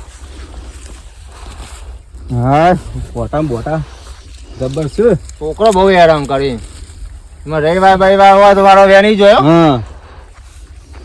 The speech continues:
Speaker 2: આપણે મોટા નહીં આવતા, સારું.
Speaker 1: આ જબર હું,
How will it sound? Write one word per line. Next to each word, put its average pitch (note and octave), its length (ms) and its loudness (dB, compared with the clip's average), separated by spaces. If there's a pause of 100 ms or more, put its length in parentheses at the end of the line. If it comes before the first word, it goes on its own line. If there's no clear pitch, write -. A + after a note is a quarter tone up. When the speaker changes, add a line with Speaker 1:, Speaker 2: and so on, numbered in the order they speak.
(680)
Speaker 2:
આપણે E3 500 -2
મોટા D3 380 -4
નહીં E3 180 -4
આવતા, E3 220 -2
સારું. C#3+ 520 -2 (760)
Speaker 1:
આ A3+ 60 -8
જબર F3 380 -2
હું, F#3+ 280 -2